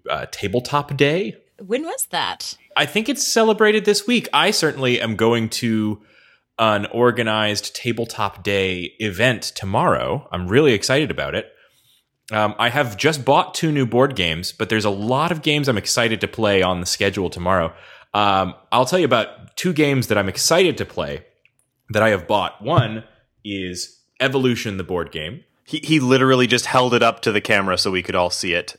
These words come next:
Speaker 3: He's clearly got it close at hand because he's excited.
Speaker 1: I am. Evolution is a dynamic game of survival, uh, where players are creating and evolving species, collecting different traits.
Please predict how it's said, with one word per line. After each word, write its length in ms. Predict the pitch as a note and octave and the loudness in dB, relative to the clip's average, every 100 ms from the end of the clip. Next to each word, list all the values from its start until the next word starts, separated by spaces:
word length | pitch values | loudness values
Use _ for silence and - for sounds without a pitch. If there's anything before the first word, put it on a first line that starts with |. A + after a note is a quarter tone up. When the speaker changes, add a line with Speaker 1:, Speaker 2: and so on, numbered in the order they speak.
| _ | _
Speaker 3:
He's 380 | A2+ G2+ F#2+ F#2+ | 0 0 0 -4
clearly 420 | - C3+ B2 A2 | -2 2 2 4
got 160 | G#2+ | 2
it 100 | G2+ - | 2 0
close 240 | A2 G2+ | 0 0
at 80 | F2+ | -2
hand 320 | G2 F2 D#2+ | -2 -2 -6
because 200 | E2 F2+ | -8 -8
he's 140 | E2 | -6
excited. 540 | E2+ - F2 E2 D#2 - - - | -6 -2 0 0 -4 -8 -10 -6
Speaker 1:
I 100 | A2+ | -4
am. 440 | A#2 D#3 A2+ F#2 A#2+ | 0 2 0 -2 -4
Evolution 460 | C#3 E3 E3 D3+ | 0 2 0 -2
is 220 | A#2+ A2 - | -2 -4 -2
a 240 | A2+ G#2+ | -2 -2
dynamic 680 | - G#2+ G2+ G#2+ A#2 A2+ F#2+ | -2 -4 -2 -4 -4 -8 -8
game 340 | G#2 G#2+ A#2 | -4 -2 -4
of 240 | - G2+ F#2 | -4 -4 -4
survival, 840 | - G2 E2 F2 G2 C#3+ - - _ _ _ - | -4 -4 -4 -6 -2 -2 -4 -12 _ _ _ -4
uh, 300 | F#2+ F#2+ F#2 | 0 0 -2
where 640 | F#2 G2 G#2 G2+ G2 G2 - | -4 0 2 2 2 0 -4
players 500 | - A2+ A#2+ A#2 G#2 | -2 2 4 2 0
are 340 | G#2 G#2 G2 - | 2 2 0 -8
creating 720 | - G#2+ G#2+ A#2 C#3 C#3 C#3 | -6 -2 2 4 2 0 -2
and 600 | G#2+ G#2+ G#2 G#2 G#2 G2 - | 0 2 2 0 -2 -6 -4
evolving 560 | A2 F2 F#2+ A2 B2 G#2+ | -4 -2 0 2 0 -2
species, 760 | - - A2 - E3 F#3 F#3+ - | -6 -4 -4 -4 -4 -4 -4 -4
collecting 460 | G2+ G2 - A2 | -4 -4 -4 -6
different 320 | G#2 - G2 - | -6 -6 -10 -8
traits. 640 | - G#2 B2+ - - _ | -4 -4 -4 -4 -6 _